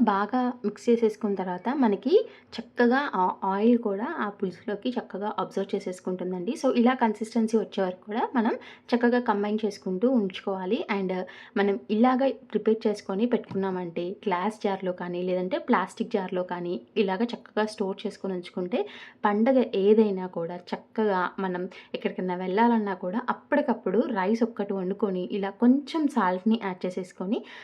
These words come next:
మనం ముందుగా ప్రిపేర్ చేసుకున్న ఈ చింతపండు పులుసుని ఇలా just ఒక టూ త్రీ స్పూన్స్ యాడ్ చేసేసుకొని కలుపుకున్నామంటే చాలా మంచి టేస్ట్ ఉంటుందండి. అలానే ఇది ఒక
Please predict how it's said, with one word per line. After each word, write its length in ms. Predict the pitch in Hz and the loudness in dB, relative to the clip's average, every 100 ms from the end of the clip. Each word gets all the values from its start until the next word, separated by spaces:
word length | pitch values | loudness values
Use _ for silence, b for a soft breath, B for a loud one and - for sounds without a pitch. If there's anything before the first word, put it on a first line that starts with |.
| B 285 | B 4
మనం 140 | 320 294 | 6 6
ముందుగా 240 | 269 269 254 | 6 6 2
ప్రిపేర్ 260 | 226 208 220 | 2 2 2
చేసుకున్న 320 | 190 - 185 180 208 | -2 -2 -2 -2 2
ఈ 40 | 247 254 240 | 2 4 2
చింతపండు 340 | 208 202 185 185 | 2 -2 -4 -4
పులుసుని 380 | 180 175 - 180 180 190 | -6 -8 -4 -4 -2 -4
ఇలా 140 | 185 180 | -4 -4
just 240 | 190 - 247 | -6 -2 0
ఒక 120 | 220 185 | 0 0
టూ 100 | 220 247 | 2 4
త్రీ 100 | 226 214 | 4 0
స్పూన్స్ 320 | - 202 240 240 185 | 0 4 4 4 -4
యాడ్ 160 | 180 - | -2 0
చేసేసుకొని 560 | 202 185 - - 202 240 | 0 0 -4 -6 -2 2
కలుపుకున్నామంటే 760 | 196 185 - 202 190 175 170 294 453 B B B - | 2 -2 0 0 2 0 0 -2 -2 B B B 0
చాలా 200 | 185 190 185 | 2 2 2
మంచి 360 | 208 247 311 247 | 2 2 0 4
టేస్ట్ 240 | 208 208 233 | 4 4 0
ఉంటుందండి. 460 | 202 190 185 196 269 - | 0 0 0 2 2 2
అలానే 320 | 196 247 247 208 - | 4 6 6 4 0
ఇది 160 | 190 320 539 B B | 4 4 2 B B
ఒక 100 | - | 0